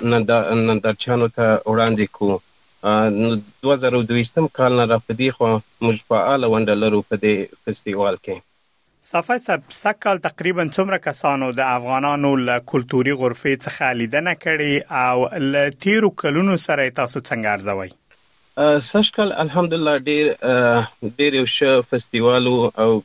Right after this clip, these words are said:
Speaker 1: اه، زموږ، اه، اه، استالیا، زموږ غرفه ډېره په ښه توګه د درې ورځې وکولی شول، اه، چې خپل کلتور، خپل ویاړلی فرهنګ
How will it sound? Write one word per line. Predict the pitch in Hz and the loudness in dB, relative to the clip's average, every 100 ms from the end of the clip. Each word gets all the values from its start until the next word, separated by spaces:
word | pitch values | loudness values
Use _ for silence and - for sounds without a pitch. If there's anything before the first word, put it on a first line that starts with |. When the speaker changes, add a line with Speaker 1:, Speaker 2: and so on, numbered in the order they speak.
| - | -2
Speaker 1:
اه، | 98 107 107 | 0 2 0
زموږ، | 98 120 117 101 | 0 0 0 0
اه، | 87 110 104 98 _ _ _ _ | 2 2 2 -2 _ _ _ _
اه، | 104 104 101 95 - - 110 107 | -2 0 0 -2 -8 -6 -4 -2
استالیا، | 107 110 - 123 117 113 110 | -4 -4 0 0 2 2 2
زموږ | 101 113 107 104 | 2 0 0 0
غرفه | 107 123 113 | -2 0 0
ډېره | 117 127 113 - | 0 0 -2 0
په | 104 107 | 0 0
ښه | - - 117 117 | 0 -2 -2 0
توګه | 117 113 | 0 2
د | 110 104 | 0 0
درې | 110 | 0
ورځې | 113 110 107 | 2 0 0
وکولی | 110 113 117 110 104 | -2 0 0 2 0
شول، | 104 120 107 - _ _ _ - | -2 -2 -2 -4 _ _ _ -2
اه، | 107 104 107 101 _ | 0 2 0 -2 _
چې | - | 0
خپل | 107 - - 127 120 | 0 0 -2 -2 -2
کلتور، | - 110 98 - 131 120 107 | -4 -6 -6 -4 0 2 2
خپل | 101 - 117 110 98 _ _ - | 0 -2 0 0 -4 _ _ -6
ویاړلی | 113 110 120 120 113 110 101 - 98 - | 0 2 2 2 2 0 -2 -4 -6 -2
فرهنګ | 107 101 120 120 | -2 -2 0 0